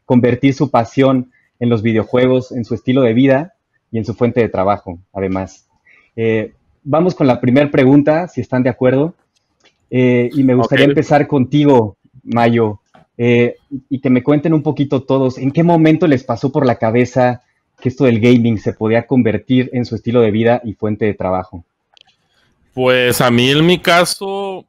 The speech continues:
Speaker 2: pues yo me acuerdo que yo inicié en YouTube haciendo tutoriales, o sea, na-, nada que ver con lo que hago ahorita, ¿no? Pero yo recuerdo que hubo un tiempo en donde miraba ya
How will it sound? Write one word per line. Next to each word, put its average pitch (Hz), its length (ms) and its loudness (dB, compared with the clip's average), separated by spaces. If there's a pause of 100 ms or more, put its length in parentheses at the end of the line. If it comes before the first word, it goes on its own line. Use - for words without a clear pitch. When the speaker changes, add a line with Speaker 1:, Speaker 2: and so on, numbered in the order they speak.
(140)
Speaker 2:
pues 143 160 -14
yo 135 100 -12
me 160 100 -10
acuerdo 180 400 -10
que 156 320 -6
yo 117 120 -8
inicié 147 280 -12
en 156 80 -12
YouTube 160 480 -10 (260)
haciendo 143 1300 -4 (140)
tutoriales, 98 800 -6
o 95 120 -14
sea, 107 120 -8
na-, 107 320 -4
nada 131 280 -4
que 147 100 -6
ver 143 140 -4
con 147 100 -6
lo 131 120 -6
que - 80 -6
hago 120 140 0
ahorita, 120 360 -4
¿no? 131 200 -12 (680)
Pero 127 200 -2
yo 127 100 0
recuerdo 160 380 -4
que 113 600 -6
hubo 113 200 -12
un 143 120 -10
tiempo 147 300 -10
en 160 60 -10
donde 139 160 -8
miraba 110 340 -4
ya 135 420 -6